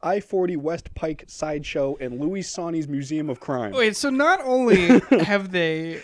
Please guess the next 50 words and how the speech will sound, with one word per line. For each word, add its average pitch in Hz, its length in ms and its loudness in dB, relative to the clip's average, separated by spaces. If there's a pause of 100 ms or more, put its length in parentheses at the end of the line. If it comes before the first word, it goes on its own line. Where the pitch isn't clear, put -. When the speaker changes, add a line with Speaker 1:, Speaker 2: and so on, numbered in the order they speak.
(140)
Speaker 2:
<laughs> - 180 -20
painted - 720 -6
Speaker 1:
Painted 165 680 2
him. 269 520 2
Speaker 2:
him, - 80 -14 (400)
like, 185 540 -4 (180)
hung 233 300 -2
him 220 180 -2
up 220 220 -2
by 190 200 2
a 175 100 0
gallows, 190 600 -4
put 226 200 -8
him 220 140 -4
in 220 100 -8
a 202 80 -4
movie, 190 480 -2
someone's 294 380 -4
jamming 254 460 -2 (120)
pennies 262 520 0
and 220 220 -4
ticket 233 320 0
stubs 269 400 2
in 277 100 2
his 277 140 0
Speaker 1:
In 190 180 6
his 320 160 6
Speaker 2:
mouth. 370 140 6
<laughs> - 20 6
Speaker 1:
mouth. 185 340 8 (1300)
Speaker 2:
Uh, 208 200 -6 (120)
Speaker 1:
I 302 80 4
wonder 247 220 8
Speaker 2:
poor 196 100 2
Speaker 1:
if 202 80 6
they 214 40 -2
told, 202 120 8
Speaker 2:
Elmer. 185 100 6
Speaker 1:
like, 160 140 4
an 139 80 0
intern 135 640 0
that, 120 140 -2
like, 117 180 -2
"Hey, 156 140 2
just 135 180 -8
put 160 120 -2
it 165 100 0
in 147 100 -6
the, 135 100 0
like, 117 220 0